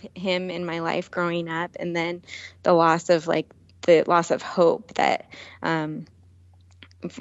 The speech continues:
hope for a future relationship with him. Um, and so, um, anyway, so that day I just, I was driving home from the airport, and I just found, felt this really strong urge to go to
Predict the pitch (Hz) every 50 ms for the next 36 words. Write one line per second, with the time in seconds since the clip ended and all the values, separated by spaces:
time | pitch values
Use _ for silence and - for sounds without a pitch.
0 | - - 180 185 202 226 202 - - 185 170 170 170 - 190 175 - - 175 165
1 | 160 165 165 165 165 160 - - - - - - - - - - - - - 185
2 | - 180 175 185 180 - - - - 190 185 175 165 165 165 165 180 180 180 -
3 | - - 190 180 175 175 175 - - 175 170 165 170 175 175 - - - - -
4 | - - - - - - - - - - - - - - 190 175 175 175 165 175
5 | 180 185 175 185 - - 220 226 214 202 185 175 185 - - 202 190 208 202 190
6 | - - 214 196 196 190 - - 180 170 170 - 180 180 175 - - - - -
7 | 190 185 185 180 - 202 196 214 208 247 240 233 226 214 202 202 202 196 208 202
8 | - 202 202 214 214 202 160 170 175 - - 170 170 - - - 175 175 170 170
9 | 170 - 180 165 - - - 175 165 165 - - _ _ - 196 185 - - 180
10 | 175 - - - 185 180 175 170 165 170 175 - - 185 170 165 165 165 170 -
11 | - 185 185 180 180 180 170 - - - - 196 180 160 - 185 175 175 170 175
12 | 175 180 180 - - - 202 185 180 175 170 165